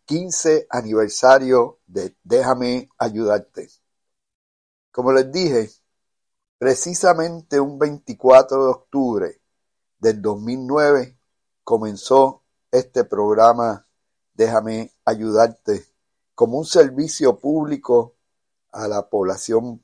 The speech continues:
puertorriqueña y tengo que sin duda agradecer a W K Q durante estos quince años, específicamente y especialmente a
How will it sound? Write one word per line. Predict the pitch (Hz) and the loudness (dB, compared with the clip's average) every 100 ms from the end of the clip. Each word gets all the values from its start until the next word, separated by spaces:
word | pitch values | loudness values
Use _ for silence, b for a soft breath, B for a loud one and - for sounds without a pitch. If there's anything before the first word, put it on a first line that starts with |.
| - | -6
puertorriqueña | 120 101 117 110 107 113 120 123 110 107 - _ _ _ _ _ - | -6 -4 -6 -6 -6 -4 -4 -4 -8 -8 -14 _ _ _ _ _ -20
y | 113 | 0
tengo | 120 123 131 - | 4 4 0 -2
que | 135 110 | 0 0
sin | - 117 101 | -4 -12 -8
duda | 117 135 117 95 - _ | -4 0 2 2 -2 _
agradecer | - 104 107 107 - 117 113 | -10 -8 -8 -10 -4 2 4
a | 110 | 4
W | 110 104 98 104 107 | 4 0 -2 -4 2
K | 113 104 | 2 2
Q | 110 110 _ _ _ _ _ _ | -6 -10 _ _ _ _ _ _
durante | 101 104 98 110 104 | -10 -8 -4 -4 -4
estos | - 113 - | -4 -10 -10
quince | 120 117 - 107 | -16 -16 -4 0
años, | 104 110 107 92 _ _ _ _ _ _ | 0 -2 -10 -16 _ _ _ _ _ _
específicamente | 110 - 113 - 120 156 127 123 113 123 135 110 | -14 -12 -12 -10 -14 -6 2 2 2 -6 -8 -6
y | 107 | -6
especialmente | - 104 - 107 101 110 117 - | -6 -8 -4 -6 -6 -8 -6 0
a | 117 107 | 2 0